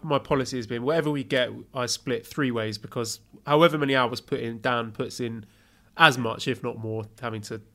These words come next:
tidy up our crap. And he works hard. He's got a tough job. He works shifts, so he's, you know, trying to get this done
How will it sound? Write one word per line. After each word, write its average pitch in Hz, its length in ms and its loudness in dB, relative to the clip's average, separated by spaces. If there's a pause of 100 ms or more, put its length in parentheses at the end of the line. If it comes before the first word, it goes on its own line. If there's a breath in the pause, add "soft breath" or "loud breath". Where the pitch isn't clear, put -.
(120)
tidy 117 260 -4
up 113 180 -6
our 113 140 -8
crap. 107 400 -12
And 107 260 -8 (720 soft breath)
he 165 120 2
works 123 280 4
hard. 123 260 2
He's 123 140 -2
got 123 120 -2
a 117 40 -8
tough 117 260 -8
job. 143 280 4
He 135 300 -2
works 135 340 -2
shifts, - 360 4
so 135 160 0
he's, 131 300 -2 (320)
you 147 100 -8
know, 120 160 -6 (300)
trying 139 220 -8
to 120 60 -6
get 113 200 -4
this 113 120 -8
done 117 420 -4